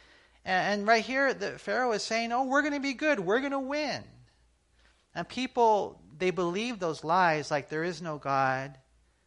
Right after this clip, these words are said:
there is no life after death, there is no heaven, there is no hell. And when they die, man, they're gonna find out that that was just a bunch of noise,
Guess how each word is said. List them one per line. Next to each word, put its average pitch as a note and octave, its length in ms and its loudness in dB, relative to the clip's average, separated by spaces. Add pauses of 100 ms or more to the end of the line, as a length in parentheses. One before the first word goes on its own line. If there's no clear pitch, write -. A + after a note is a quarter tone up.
(160)
there D3+ 120 -2
is E3+ 160 -2
no F3+ 200 -2
life D3 340 2
after C3+ 280 -2
death, B2+ 360 -2
there C#3+ 100 -4
is E3+ 160 -6
no F3 80 -6
heaven, C#3+ 400 -2
there C3 140 -4
is D#3+ 160 -4
no E3+ 140 -6
hell. C3 600 0 (760)
And C3 280 -8
when E3 300 0
they E3 160 -2
die, E3+ 600 -4 (800)
man, D#3+ 320 0
they're D3+ 120 -2
gonna D3 180 -4
find C#3+ 340 -4
out D#3 220 2
that A2+ 140 -16
that E3+ 180 2
was C3+ 160 -4
just - 260 -8
a A#2 60 -6
bunch B2 320 -6
of G2+ 100 -14
noise, B2+ 760 -8